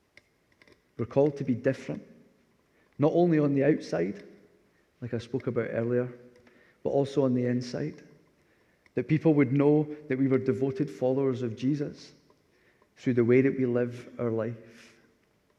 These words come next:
A people who have been baptized not with water, but with the Holy Spirit and fire. So let's make a commitment this morning to never, ever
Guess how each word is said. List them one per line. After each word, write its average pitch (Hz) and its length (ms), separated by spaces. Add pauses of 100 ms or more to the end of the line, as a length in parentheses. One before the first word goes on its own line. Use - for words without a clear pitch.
(640)
A 123 80
people 139 400
who 127 320 (320)
have 117 100
been 113 520 (120)
baptized 131 560
not 135 200
with 147 160
water, 113 420 (1400)
but - 80
with 107 120
the 110 80
Holy 113 220
Spirit 107 400
and 98 140
fire. 101 420 (3250)
So 110 120
let's 113 200
make 117 160
a 113 60
commitment 110 520 (340)
this - 220
morning 113 380 (560)
to 117 100
never, 117 520 (300)
ever 127 320